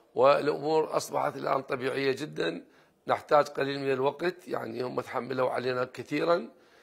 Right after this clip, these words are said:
نحتاج قليل من الوقت لصرف مستحقاتهم بشكل كامل. احنا عندنا تنسيق مع، آه، مكتب رئيس الوزراء وتنسيق مع وزارة المالية والأمانة العامة لمجلس الوزراء، بغية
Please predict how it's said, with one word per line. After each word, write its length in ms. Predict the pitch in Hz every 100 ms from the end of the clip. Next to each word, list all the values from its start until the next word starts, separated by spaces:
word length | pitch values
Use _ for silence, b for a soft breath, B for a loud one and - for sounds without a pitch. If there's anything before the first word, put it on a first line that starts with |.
| b _
نحتاج 440 | - 110 156 147 135
قليل 340 | 143 135 139
من 100 | 135
الوقت 480 | 131 139 147 147 -
لصرف 360 | 127 143 131 123
مستحقاتهم 880 | - 110 - 151 147 143 147 147 - b b b _ -
بشكل 340 | - 143 -
كامل. 440 | - 135 117 104 - b b _ -
احنا 200 | 135 139
عندنا 220 | 135 143
تنسيق 420 | 139 131 156 135
مع، 380 | 127 127 127 - - b b _ -
آه، 420 | 120 120 117 120
مكتب 360 | 123 147 156 135
رئيس 140 | 135
الوزراء 440 | 135 143 165 185 180
وتنسيق 480 | - 147 131 143
مع 300 | 139 135 139 - b b _
وزارة 360 | 127 123 156 160
المالية 540 | 160 160 160 160 160
والأمانة 360 | 151 - 127 151
العامة 360 | 156 139 156 156
لمجلس 260 | 156 151
الوزراء، 360 | 143 156 165 175
بغية 380 | 180 175 165